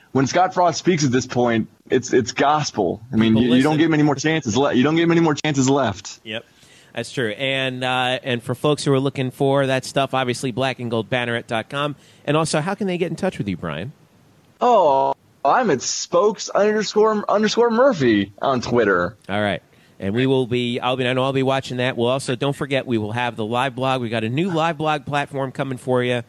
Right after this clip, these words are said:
Speaker 2: um,
Speaker 1: Mm-hmm.
Speaker 2: for this game. Uh, I will be in the stands for the game. Brian, you'll be in the press box. Derek Warden will be on the field, um,
Speaker 1: Mm-hmm.
Speaker 2: shooting photos. So it should be, uh, it's gonna be a, it's gonna be a fun New Year's Day. I know that it's gonna be, uh,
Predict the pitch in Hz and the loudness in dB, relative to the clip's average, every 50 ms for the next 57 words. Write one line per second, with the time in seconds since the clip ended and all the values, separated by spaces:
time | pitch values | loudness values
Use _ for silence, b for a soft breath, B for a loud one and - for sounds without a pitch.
0 | b b b b b b b b - 113 110 110 110 107 110 107 107 107 110 110 | b b b b b b b b -6 -2 -2 0 0 0 -2 -2 -4 -4 -6 -4
1 | 117 120 156 208 247 180 120 123 120 - - 127 120 120 120 120 120 - - 107 | 0 2 2 2 2 2 0 0 -2 -2 -4 -4 -2 -2 -2 -4 -4 -6 -6 -6
2 | 107 107 107 - - 123 139 160 160 147 127 143 139 139 139 - - 139 127 123 | -4 -4 -4 -4 -4 -2 0 0 0 0 0 0 -2 -2 -4 -4 -4 -4 -4 -2
3 | 117 104 - - - 160 165 170 165 156 151 - - 147 143 135 143 147 143 131 | -4 -6 -8 -8 -6 -4 -2 -2 -2 -2 -4 -6 -4 -4 -4 -4 -4 -4 -4 -2
4 | 135 135 135 135 131 123 120 104 120 117 110 107 104 - - 139 135 - - - | -2 -2 -2 -2 -2 -2 -4 -4 -4 -6 -4 -6 -6 -6 -4 -6 -6 -6 -6 -6
5 | 127 127 123 - - 113 131 123 117 113 107 - 123 123 143 147 139 147 143 135 | -4 -4 -4 -6 -8 -8 -4 -2 -2 -2 -4 -4 -4 -2 0 0 -2 -2 -4 -4
6 | 123 110 104 117 117 - - 110 107 110 104 92 - - - 165 160 160 156 156 | -4 -6 -6 -6 -8 -8 -6 -6 -4 -4 -6 -8 -8 -8 -6 -2 -2 0 0 -2
7 | 147 139 - b b b b b b b b - 117 107 110 110 110 110 104 - | -4 -6 -12 b b b b b b b b -4 -2 -2 0 0 -2 -2 -4 -4
8 | 120 117 139 151 151 135 - 113 - - 147 147 147 147 147 143 135 - - 139 | -6 -4 -2 0 0 0 0 -2 -2 0 0 2 2 2 2 0 0 -2 0 0
9 | 127 123 117 - - 139 120 135 135 131 127 123 117 B B B B B B - | 2 0 0 -2 -6 -8 -6 -4 -4 -4 -4 -4 -6 B B B B B B -16
10 | 123 117 120 120 - - 143 131 - 208 202 190 185 180 - - - 156 139 - | -14 -14 -14 -14 -10 -8 -6 -4 -2 -2 -2 0 -2 -4 -4 -4 -4 -4 -2 -2
11 | 202 196 185 180 185 - - 202 208 208 214 214 214 214 196 160 196 156 101 85 | -2 0 2 0 0 0 0 -2 -2 -2 -6 -4 -4 -4 -2 0 0 -2 -2 -4
12 | - - 120 127 135 135 135 135 120 98 90 101 104 - 135 127 123 117 113 127 | -6 -4 -2 0 0 0 0 0 -2 -4 -6 -8 -10 -10 -8 -8 -8 -6 -4 -4
13 | 123 120 117 113 110 107 110 107 110 110 | -4 -4 -4 -4 -4 -4 -2 -2 -4 -4